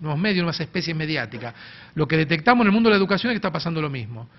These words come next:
¿Mm? Digamos que lo que sería la escuela, instituto, bachillerato, universidad, quedó como los viejos medios, diríamos, el broadcasting. Y ahora están apareciendo nuevos actores.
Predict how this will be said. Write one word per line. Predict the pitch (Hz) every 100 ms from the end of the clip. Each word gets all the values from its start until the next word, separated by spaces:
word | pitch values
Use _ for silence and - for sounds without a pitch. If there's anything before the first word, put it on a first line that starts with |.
| - - _ _ -
¿Mm? | 175 208
Digamos | 156 160
que | 160 160
lo |
que | 156
sería | 143 165 185 190
la | 160
escuela, | 151 214 214 202
instituto, | 190 175 208 196 185
bachillerato, | 185 180 175 185 196 190
universidad, | 175 180 175 190 208 247 247 - - _
quedó | - 175 208
como | 208 170
los | 147
viejos | 165 185 175
medios, | 151 139 117 110 107
diríamos, | 120 113 110 120
el | 127
broadcasting. | 151 156 160 131 113 - 110 113 - - - -
Y | 160
ahora | 190 262
están | - 240
apareciendo | 196 190 233 233 240
nuevos | 185 190 185 -
actores. | 160 131 120 113 127 -